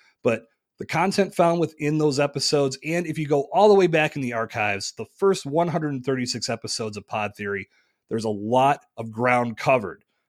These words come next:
Now, some of it may not be relevant as we move forward with podcasting. As I stand here and record today, it's twenty twenty-four. Some of that content was from a few years back,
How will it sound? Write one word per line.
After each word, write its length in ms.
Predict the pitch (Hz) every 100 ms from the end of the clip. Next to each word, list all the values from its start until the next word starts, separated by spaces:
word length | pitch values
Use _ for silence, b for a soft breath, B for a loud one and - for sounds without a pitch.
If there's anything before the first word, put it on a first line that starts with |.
| -
Now, 340 | 117 98 - _ _ _ _
some 240 | - 147 185
of 120 | 117
it 180 | 110 - _ -
may 160 | 127
not 240 | 127 127 123
be 100 | 113
relevant 560 | 151 226 160 120 139
as 260 | 123 131 127
we 180 | 139 147
move 260 | 165 151
forward 300 | - 185 175
with 180 | 139 127
podcasting. 720 | 160 156 - 160 151 - 131
As 100 | 123
I 120 | 123 139
stand 400 | - 160 156 147
here 180 | 147
and 100 | 135
record 360 | 120 - 160 156
today, 300 | 135 139 170
it's 140 | 123
twenty 300 | - 147 143
twenty-four. 800 | - 151 139 120 151 196 101 90 _ _ _ _ _ _ _
Some 200 | - 147
of 80 | 160
that 180 | 160 151
content 440 | 160 160 160 156
was 140 | 147 131
from 180 | 143 131
a 60 |
few 180 | - 156
years 240 | 160 156
back, 420 | 127 139 165 247